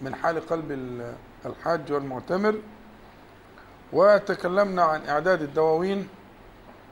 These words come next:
وتكلمنا عن الاستخارة. فأنا أذكر بهذه الثلاثة، وتكلمنا عن غير ذلك، لكن، آه، أنبه على، آه،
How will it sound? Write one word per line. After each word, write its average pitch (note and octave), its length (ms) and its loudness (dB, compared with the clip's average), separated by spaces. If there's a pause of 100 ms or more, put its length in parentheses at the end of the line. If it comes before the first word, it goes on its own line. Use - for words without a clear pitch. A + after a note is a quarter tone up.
(220)
وتكلمنا E3 640 -2
عن D3+ 100 -2
الاستخارة. B2+ 520 -6 (760)
فأنا F3 240 2
أذكر A3 300 0
بهذه F#3 300 2
الثلاثة، D3+ 580 0
وتكلمنا A3 460 0
عن G#3+ 100 6
غير A3+ 200 4
ذلك، F#3+ 260 4 (220)
لكن، G#3 400 2 (1500)
آه، D#3+ 300 4
أنبه G#3 600 2 (180)
على، G3 500 4 (480)
آه، C#3+ 460 -2